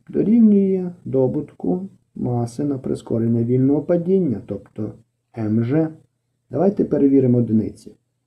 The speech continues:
Ми бачимо, що кілограми скорочуються і лишаються ньютони. Все вірно. Можна підставляти значення. Нуль цілих тридцять п'ять сотих на десять — це буде три з половиною ньютона.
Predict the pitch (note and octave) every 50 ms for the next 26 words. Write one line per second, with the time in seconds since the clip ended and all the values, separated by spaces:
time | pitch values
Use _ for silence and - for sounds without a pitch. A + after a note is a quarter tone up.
0 | _ _ _ _ _ - E3 E3+ E3 C#3 B2 B2 A#2 - - A#2 A2+ G#2+ G#2+ -
1 | - - - - A#2 A2+ A2+ A2+ B2+ B2 B2 C3+ C#3 C#3 - - - D#3+ D#3+ F#3
2 | F#3+ G3+ G3+ - - F3 E3+ E3+ E3+ - - E3+ D#3+ C#3+ - - - C#3 D3+ D#3
3 | C#3+ C3+ B2+ - - A#2+ A2+ A#2+ B2 A2+ - - G#2+ G#2 G2+ G2 F#2+ - - -
4 | F2+ F2 E2 - - _ - - F#3 F#3+ D#3 A2+ G#2 G2+ F#2+ F2+ F2 F2+ - _
5 | _ _ _ _ _ _ _ _ - G#2+ A2 A2 A#2+ C#3+ D#3+ D#3 F#3 G3 - -
6 | C#3+ - - - A2 G2 G#2 G#2 A#2 A2+ - A2 F#2+ G2+ G2+ F#2+ F#2 - - A2+
7 | - - - _ _ _ _ _ _ _ _ _ _ _ _ - C3 C#3+ D#3+ D#3
8 | D#3 - E3 D#3+ C#3 C3 B2 - A#2+ A#2+ A#2 - B2 A#2 - - A#2+ A2 - -
9 | - A2+ G#2+ - A2 G#2+ - B2+ B2+ C3+ C#3+ D#3+ F#3+ G#3 G#3+ G#3 - - E3 -
10 | - - - A2 G#2+ G#2 G2+ G#2 G#2 - - A2 C#3 E3 F#3+ F#3 - - - A#2+
11 | A2+ G#2+ G#2 G2+ A2 A#2 A#2+ A#2+ A2+ A2+ A2 G#2+ G#2+ G#2+ - - - G#2 G2+ G2+
12 | G2 G2 - - F2+ F#2 F#2+